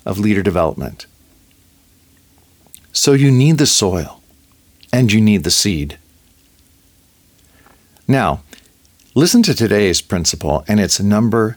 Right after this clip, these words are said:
twelve. The Word of God is the foundation and the means for building healthy leaders. If you are building a building,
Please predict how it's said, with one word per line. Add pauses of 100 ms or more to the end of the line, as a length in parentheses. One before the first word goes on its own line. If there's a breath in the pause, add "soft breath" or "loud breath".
(160)
twelve. (1500 soft breath)
The
Word
of
God (280)
is
the
foundation (100)
and
the
means (160)
for
building
healthy (140)
leaders. (2000 soft breath)
If
you
are
building
a
building,